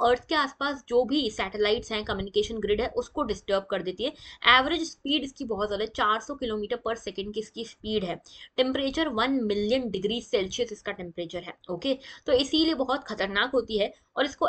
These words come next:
एल्फवेन वेव्स भी कहते हैं। ये मैग्नेटिक वेव्स होती हैं जो कि अपनी एनर्जी को ट्रांसफर करती है सन के सरफेस से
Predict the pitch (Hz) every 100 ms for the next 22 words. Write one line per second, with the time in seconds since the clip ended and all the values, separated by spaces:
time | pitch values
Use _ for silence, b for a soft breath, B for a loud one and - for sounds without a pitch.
0 | - 254 269 247 247 302 302 240 240 226
1 | 269 240 196 208 240 294 285 233 214 226
2 | 302 349 349 277 220 214 202 190 202 196
3 | 254 220 208 214 254 - 277 - 214 202
4 | 190 262 311 277 214 202 - 277 240 220
5 | 277 - 254 285 330 320 247 254 269 269
6 | - 254 302 254